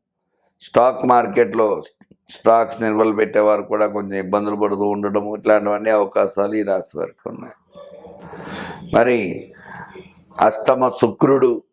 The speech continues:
అష్టమ గురుడు వల్ల కొంచెం ఇబ్బందులు వచ్చే అవకాశాలు ఉన్నాయి. అష్టమ గురుడు మరియు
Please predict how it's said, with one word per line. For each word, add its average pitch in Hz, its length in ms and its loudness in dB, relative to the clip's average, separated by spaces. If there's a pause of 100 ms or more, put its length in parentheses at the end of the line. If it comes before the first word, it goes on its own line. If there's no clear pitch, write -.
(140)
అష్టమ 127 360 0 (800)
గురుడు 135 360 4
వల్ల 117 200 0 (500)
కొంచెం 107 280 -4
ఇబ్బందులు 107 380 0
వచ్చే - 220 -8
అవకాశాలు 98 540 0
ఉన్నాయి. 98 220 -6 (520)
అష్టమ 131 440 2 (160)
గురుడు 123 340 6 (360)
మరియు 117 360 2